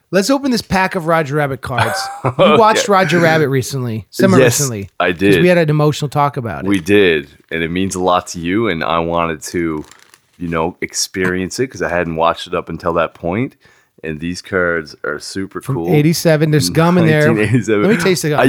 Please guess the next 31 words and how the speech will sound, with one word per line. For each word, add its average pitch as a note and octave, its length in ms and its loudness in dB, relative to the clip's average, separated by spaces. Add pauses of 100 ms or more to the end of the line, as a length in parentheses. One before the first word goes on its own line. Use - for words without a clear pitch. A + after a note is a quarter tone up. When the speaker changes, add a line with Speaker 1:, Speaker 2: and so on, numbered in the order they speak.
(160)
Speaker 2:
I, G#2+ 80 2
I B2 40 2
can B2+ 140 2
still E3+ 180 4
smell C#3 360 4
the D#3 120 4
gum. D#2 400 0
Are F#2+ 80 2
you A#2+ 120 4
gonna C3+ 340 2 (100)
go A2+ 180 2
for E3 220 -6
it? B3+ 160 -12
<laughs> - 40 -20 (720)
Oh, - 340 -2 (1200)
I F#2 160 0
think G2 200 -2
they G2 120 2
probably F2+ 380 2
heard F2+ 160 2
Speaker 1:
Oh, D#3+ 60 2
Speaker 2:
that E2 160 2
Speaker 1:
foul. G2 280 2
Speaker 2:
crunch. - 260 -2 (220)
Is F#2 160 0
it F#2 80 0
foul? G#2+ 440 2 (680)
I F#2 80 2
w-, G#2 320 -2
like. F#2+ 300 0 (600)
Speaker 1:
Ugh, D3 180 -6